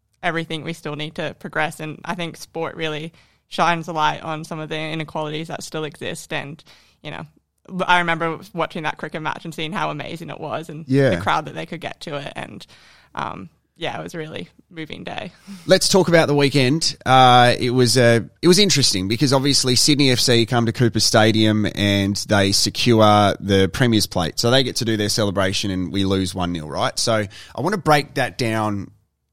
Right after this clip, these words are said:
Speaker 2: in a moment, but no matter what happened on the weekend, we had secured a finals <laughs> position. How is that feeling going into a match knowing,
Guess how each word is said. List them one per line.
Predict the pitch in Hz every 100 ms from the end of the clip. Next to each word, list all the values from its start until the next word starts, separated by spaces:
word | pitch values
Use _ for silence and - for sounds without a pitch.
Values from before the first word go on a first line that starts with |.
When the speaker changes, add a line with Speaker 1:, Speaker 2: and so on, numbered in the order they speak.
| -
Speaker 2:
in | 120
a | 110
moment, | 101 78 113 - - _ - _ _
but | 131 120 - _ _
no | - 127 135
matter | 147 151
what | 123 123 131
happened | - 127 131 117
on | 107
the | 101
weekend, | 101 95 - 101 92
we | 98 110
had | 110 -
secured | - - 113 98 80
a |
finals | - 185 185 123 -
<laughs> |
position. | - 98 - 73 - - - -
How | - 190 285
is | 285 -
that | 120 120 127 -
feeling | - 131 117 117 101 104
going | 101 113 107
into | 107 113 - 110
a |
match | 101 98 -
knowing, | 104 101 98 92